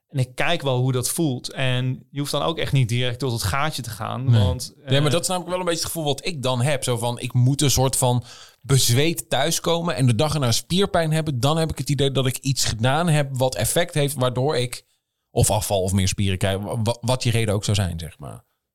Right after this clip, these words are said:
Speaker 1: Ja, nou, dat is een, een mythe die ik, eh, bij deze dan, eh, kan ontkrachten. Dat, eh, spierpijn zegt helemaal niets over de effectiviteit van je training. En de hoeveelheid die je zweet ook niet.
Speaker 2: Oké.
Speaker 1: Ehm, dus jij kan een, een super stimulerende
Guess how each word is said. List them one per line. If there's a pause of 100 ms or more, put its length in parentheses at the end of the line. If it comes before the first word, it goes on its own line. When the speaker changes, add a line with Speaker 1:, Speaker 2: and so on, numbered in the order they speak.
(160)
Speaker 1:
Ja,
nou,
dat
is
een,
een
mythe
die
ik,
eh,
bij
deze
dan,
eh, (120)
kan
ontkrachten.
Dat,
eh,
spierpijn
zegt
helemaal
niets
over
de
effectiviteit
van
je
training.
En
de
hoeveelheid
die
je
zweet
ook
niet. (180)
Speaker 2:
Oké. (280)
Speaker 1:
Ehm,
dus
jij
kan
een,
een
super
stimulerende